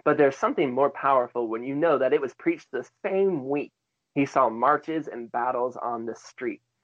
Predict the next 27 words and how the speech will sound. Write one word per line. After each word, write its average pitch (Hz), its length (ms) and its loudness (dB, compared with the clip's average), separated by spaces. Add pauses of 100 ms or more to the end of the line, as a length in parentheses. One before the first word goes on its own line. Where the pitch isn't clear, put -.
(120)
Like, 127 100 2
there's 131 140 0
something 185 200 2
about 127 240 4
knowing, 120 280 -2
no, 131 120 0
he 170 140 -10
wasn't 226 280 -2
saying 127 280 -6
overcome 123 480 -6
fear 127 180 -2
when 113 140 -6
things 123 300 -10
were 113 100 -8
nice 117 400 -8
and 107 160 -14
times 120 340 -4
were 98 220 -8
good. 107 260 -4 (360)
He 190 100 2
was 220 140 4
saying 151 280 2
overcome 127 520 2
fear 127 180 0
when 110 140 -4
things 131 260 -4
were 104 180 -2